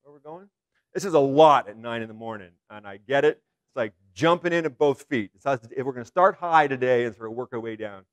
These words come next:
as we go. All right. So what's nice about Erdos random graphs, so an Erdos random graph is you imagine an n by n adjacency matrix. Each cell in that adjacency matrix has a probability p,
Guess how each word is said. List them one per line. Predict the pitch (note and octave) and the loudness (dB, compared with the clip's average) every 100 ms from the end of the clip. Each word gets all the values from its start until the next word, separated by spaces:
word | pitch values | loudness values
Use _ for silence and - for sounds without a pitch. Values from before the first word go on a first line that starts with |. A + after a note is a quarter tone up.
| _ _ _ _ | _ _ _ _
as | F#2 | -20
we | F#2+ | -20
go. | F2 D2 _ _ _ _ _ _ _ _ C#3+ | -20 -20 _ _ _ _ _ _ _ _ -12
All | |
right. | A2 - _ _ _ - | -12 -12 _ _ _ 4
So | A3 A3 | 6 8
what's | G#3+ G3 | 8 6
nice | D4+ D4+ | 4 4
about | C4+ B3+ G3+ | 6 6 8
Erdos | A3 G#3+ G#3 | 8 6 4
random | G3 F#3 F#3 | 0 -2 2
graphs, | C4 B3 F3+ F#3 | 6 8 8 4
so | F3+ | -4
an | F3 | 0
Erdos | G3+ C#4 C#4 | 4 4 2
random | A3+ A3 G#3+ | 0 -2 0
graph | E3 C#3+ C#3+ C#3+ | 6 6 6 2
is | B2 | -8
you | C#3 | -4
imagine | D3+ F#3 G3 | 0 0 -2
an | D#3+ | -4
n | F#3 | 0
by | F#3 | 0
n | F3 F#3+ | 0 -2
adjacency | D3+ C3 A2+ A#2 | -2 -2 -4 -10
matrix. | A#2+ A2 A#2+ D3+ - _ | -10 -8 -8 -10 -12 _
Each | C3 E3 | -16 -10
cell | - E3+ | -2 0
in | F3+ | 0
that | F3 E3+ | -2 -4
adjacency | D3 C3+ C#3 C3 C3+ | -6 -6 -8 -8 -14
matrix | C3+ C3 | -14 -14
has | C3 | -20
a | B2 | -10
probability | B2 C3 D3 D3+ E3 | -8 -8 -6 -8 -10
p, | - B2+ A#2+ | -12 -12 -10